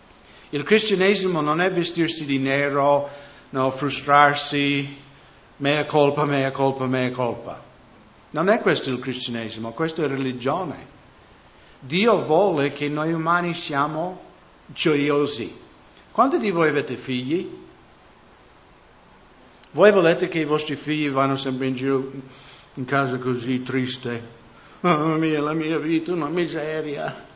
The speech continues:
No. Saremo genitori pazzi. Noi genitori vogliamo il meglio per i nostri figli, vogliamo che vivano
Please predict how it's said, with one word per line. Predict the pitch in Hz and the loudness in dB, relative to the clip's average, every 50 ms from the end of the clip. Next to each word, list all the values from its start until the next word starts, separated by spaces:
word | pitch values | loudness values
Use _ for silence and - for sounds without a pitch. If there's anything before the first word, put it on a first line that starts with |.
| - | -18
No. | - - 156 143 - - - - - - - - - - - - - - - - - - - - - - - - - - - - - - - - - - - - - - - - - - - - - - - - - | -16 -14 -14 -14 -16 -20 -20 -20 -20 -20 -20 -20 -20 -20 -20 -20 -20 -20 -20 -20 -20 -20 -20 -20 -20 -20 -20 -20 -20 -20 -20 -20 -20 -20 -20 -20 -20 -20 -20 -20 -20 -20 -20 -20 -20 -20 -20 -20 -20 -20 -20 -20 -16
Saremo | - - 123 120 120 120 120 117 | -10 -8 -6 -4 -4 -4 -4 -6
genitori | 113 117 117 120 117 - 123 113 107 104 | -6 -6 -8 -8 -8 -8 -8 -8 -8 -10
pazzi. | - 113 117 139 147 139 - - - 98 85 85 - - - - - - - - - - - - - - - - - - - - - - - - - | -10 -12 -12 -12 -12 -14 -14 -14 -14 -16 -18 -20 -20 -20 -20 -20 -20 -20 -20 -20 -20 -20 -20 -20 -20 -20 -20 -20 -20 -20 -20 -20 -20 -20 -20 -12 -6
Noi | 151 143 156 156 | -2 0 0 0
genitori | 156 160 156 160 156 156 156 160 160 165 | 2 0 0 0 -2 -2 -2 -2 0 0
vogliamo | 151 139 139 135 131 135 135 139 135 | 0 0 0 0 2 0 0 0 -2
il | 127 123 | -2 -4
meglio | 123 123 127 143 151 151 139 120 | -2 -2 -2 -2 -2 -2 -4 -4
per | 107 - 117 | -4 -6 -8
i | 107 | -8
nostri | 110 107 107 107 - 110 | -8 -10 -10 -10 -12 -14
figli, | 101 - - 110 110 113 | -14 -12 -12 -10 -10 -10
vogliamo | 113 113 127 139 147 147 156 160 156 143 | -8 -6 -4 -4 -2 -2 -2 -4 -6 -6
che | 139 - 135 | -6 -6 -6
vivano | 127 127 139 147 143 143 143 139 127 127 127 | -4 -4 -6 -6 -6 -4 -4 -4 -4 -4 -6